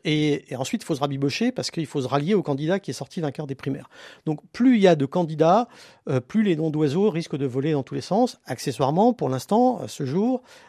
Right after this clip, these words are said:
euh, on ne sait pas si Arnaud Montebourg va se présenter directement à la présidentielle ou va se présenter au sein de la primaire socialiste. Et ça fait une différence. S'il se présente à la présidentielle directement, comme le fait Jean-Luc Mélenchon, clairement, il divise les voix de gauche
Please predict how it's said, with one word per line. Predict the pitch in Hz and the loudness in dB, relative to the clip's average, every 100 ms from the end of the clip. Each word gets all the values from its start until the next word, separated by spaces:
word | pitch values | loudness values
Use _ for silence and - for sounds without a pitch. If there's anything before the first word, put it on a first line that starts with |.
| - | -16
euh, | 160 | -6
on | 147 | -2
ne | |
sait | 135 | 0
pas | 151 208 | 4 2
si | - | 2
Arnaud | 156 156 | 0 2
Montebourg | 156 156 151 170 | 0 -2 0 0
va | 131 | 0
se | 131 | -4
présenter | 135 - 135 135 143 | -6 -4 -4 -2 -4
directement | 120 233 220 - 170 | -2 -2 0 2 2
à | 147 | 2
la | |
présidentielle | 131 120 123 131 202 247 247 - - - | -2 -6 -8 -2 0 0 -2 -12 -20 -6
ou | 214 | 2
va | 190 | 4
se | 277 | 4
présenter | - 156 156 233 | 0 -4 -2 0
au | 202 | -2
sein | - 208 | 0 0
de | 202 | 0
la | 147 143 | 0 -2
primaire | - 147 180 | -4 -4 -4
socialiste. | - - 147 107 - - - - - | -6 -6 -6 -6 -18 -20 -20 -20 -4
Et | 151 | -2
ça | 143 | -2
fait | 147 196 | -2 -4
une | 165 | -4
différence. | 143 190 135 - _ _ _ - | -4 -4 -4 -8 _ _ _ -14
S'il | - 175 | -6 -6
se | - | -2
présente | 160 156 156 - 143 | 2 2 2 -2 -6
à | 135 | -4
la | 120 | -4
présidentielle | - 131 131 135 - 123 | -6 -4 -2 -4 -4 -4
directement, | 120 131 131 131 139 135 | 0 -2 -2 -2 0 0
comme | 165 143 | 0 0
le | 139 | 0
fait | 156 | -2
Jean-Luc | 127 120 127 | -2 -6 -10
Mélenchon, | 131 131 - 240 254 - _ _ - | -8 -8 -2 0 0 -6 _ _ 0
clairement, | 156 151 214 | 0 2 2
il | 202 | 0
divise | 131 139 165 | -4 -8 -8
les | 127 | -6
voix | 123 | -8
de | 120 | -4
gauche | 147 220 - | -2 0 -2